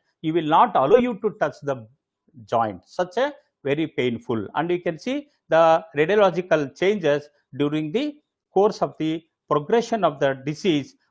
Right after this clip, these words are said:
uh, because of the synovial hypertrophy.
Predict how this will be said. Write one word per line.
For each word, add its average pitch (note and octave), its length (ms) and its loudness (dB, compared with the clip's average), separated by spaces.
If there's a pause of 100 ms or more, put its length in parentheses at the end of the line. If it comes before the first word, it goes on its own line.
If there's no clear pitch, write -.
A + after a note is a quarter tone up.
uh, D#3 140 0
because D3+ 540 2
of C3 180 -2
the D4 220 -4 (200)
synovial F3 720 0 (280)
hypertrophy. B2 880 -2